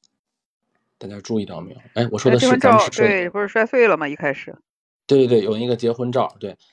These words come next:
Speaker 1: 那个结婚照他们俩是在同一个重力情况的嘛，对吧？就是结婚照的时候他们没有头朝上、头朝下嘛，对吧？那，
Speaker 2: 啊，
Speaker 1: 那说明他们在，
Speaker 2: 对，对，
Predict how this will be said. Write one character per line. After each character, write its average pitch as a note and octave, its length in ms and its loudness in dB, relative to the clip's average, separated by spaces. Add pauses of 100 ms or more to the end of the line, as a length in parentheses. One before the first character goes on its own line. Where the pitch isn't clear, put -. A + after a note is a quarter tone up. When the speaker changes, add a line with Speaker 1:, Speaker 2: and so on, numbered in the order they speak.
Speaker 1:
那 D3 80 -8
个 C#3+ 60 -4
结 D#3 120 -2
婚 D3+ 180 -6
照 C#3+ 160 -4
他 A#2 180 -10
们 A#2+ 80 -8
俩 G2 140 -10
是 - 120 -16
在 G#2 140 -8
同 F2+ 260 -14
一 A2+ 120 -6
个 A2 240 -2
重 G2 220 -8
力 F#2 140 -10
情 F2+ 160 -18
况 F2+ 220 -14
的 - 60 -20
嘛， - 60 -20 (1600)
对 G2+ 120 -2
吧？ - 180 -8 (320)
就 G#2 100 -6
是 G#2+ 60 0
结 B2 140 2
婚 B2+ 100 0
照 B2 140 2
的 G#2 80 -6
时 G#2+ 60 -6
候 G2 40 -4
他 G2 160 -10
们 G2+ 80 -10
没 F#2+ 100 -8
有 G#2 120 -6
头 F2+ 120 -14
朝 F#2 160 -14
上、 F2+ 160 -12
头 F#2 140 -14
朝 F2+ 140 -12
下 F#2 220 -14
嘛， - 60 -20 (1400)
对 - 120 -8
吧？ F#2+ 160 -10
那， - 100 0
Speaker 2:
啊， - 40 6
Speaker 1:
那 C#3+ 80 4
说 D3+ 160 4
明 C3+ 180 2
他 B2+ 120 -4
们 B2+ 120 -2
在， B2+ 80 -2
Speaker 2:
对， - 80 -8
对， - 20 -20